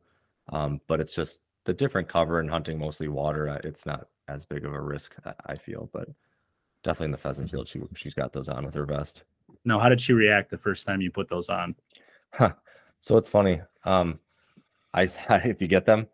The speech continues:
Speaker 1: definitely suggest following the instructions on the side or online, 'cause, uh,
Speaker 2: <laughs>
Speaker 1: that's what we did, and it did pan out. I, there's no way you could put 'em on a dog and it just be okay. So they, they start,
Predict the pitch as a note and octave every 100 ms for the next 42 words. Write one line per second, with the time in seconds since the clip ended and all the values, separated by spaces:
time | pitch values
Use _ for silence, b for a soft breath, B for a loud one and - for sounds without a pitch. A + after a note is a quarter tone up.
0 | _ - F2 - F2+ - E2+ F2+ E2+ F2+
1 | F2 E2+ E2 - E2 E2 F#2+ F2 F2 E2+
2 | F#2 F2+ F#2 E2+ E2+ D#2+ F#2+ A#2 - E2+
3 | E2+ D#2+ D#2 - - - A#2 B2 A#2 A2
4 | A#2+ A#2 G2 F#2 G2 F#2+ - F#2+ F2+ G2
5 | - - F#2+ - _ _ _ - C3+ A#2
6 | G#2+ G2+ F#2 F2 E2+ F2 D2 F2 E2 D#2+
7 | E2 E2 D#2 D#2+ D#2+ D#2 D#2 D2+ E2 D2+
8 | D#2 D2+ D#2+ D2+ D2 - E2 E2+ F2+ E2+
9 | G2 F2+